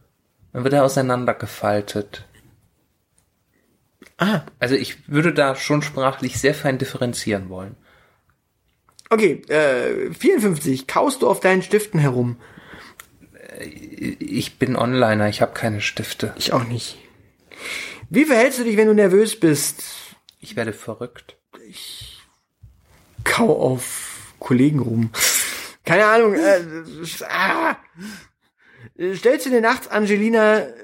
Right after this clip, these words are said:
Speaker 2: Jolie, beziehungsweise du, Brad Pitt nackt vor?
Speaker 1: Nein.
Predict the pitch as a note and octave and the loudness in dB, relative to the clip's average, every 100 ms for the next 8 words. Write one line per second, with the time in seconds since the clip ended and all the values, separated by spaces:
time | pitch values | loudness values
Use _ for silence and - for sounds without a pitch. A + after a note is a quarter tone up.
0 | B2+ D3+ F3 F#3+ A#3+ B3 - - D3 D3 | -8 0 2 4 4 2 -4 0 2 2
1 | D3+ E3+ F3 C#3 - D#3 D#3+ - - A#3+ | 0 -4 -6 -8 -2 0 0 0 -2 -2
2 | - - D#3+ G3+ - - C#3 B2+ B2 - | -6 -4 -2 -2 -8 -4 0 0 -2 -10
3 | _ _ _ _ _ _ _ _ _ - | _ _ _ _ _ _ _ _ _ -16
4 | A#2+ A#2+ A2+ G#2 G#2 A#2 D3 | -10 -6 -2 0 0 -2 -6